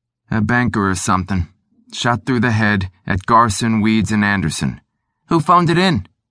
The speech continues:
"Your Annabelle. The boss told her to leave everything just as it is." "Well, you win some and you lose some," Flannery said.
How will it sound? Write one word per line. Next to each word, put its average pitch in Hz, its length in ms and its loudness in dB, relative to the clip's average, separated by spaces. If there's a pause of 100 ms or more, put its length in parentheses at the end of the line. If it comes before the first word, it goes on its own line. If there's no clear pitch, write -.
(260)
"Your 104 240 0
Annabelle. 110 600 0 (720)
The 113 120 0
boss 143 340 2
told 143 240 2
her 143 80 2
to 143 120 -4
leave 131 240 2
everything 127 520 0
just 117 320 -2
as 113 180 -2
it 110 80 0
is." 92 380 -2 (560)
"Well, 165 580 2 (220)
you 95 180 0
win 143 220 0
some 143 340 2
and 143 80 0
you 135 80 2
lose 113 300 0
some," 92 340 -2 (340)
Flannery 69 520 0
said. - 360 -4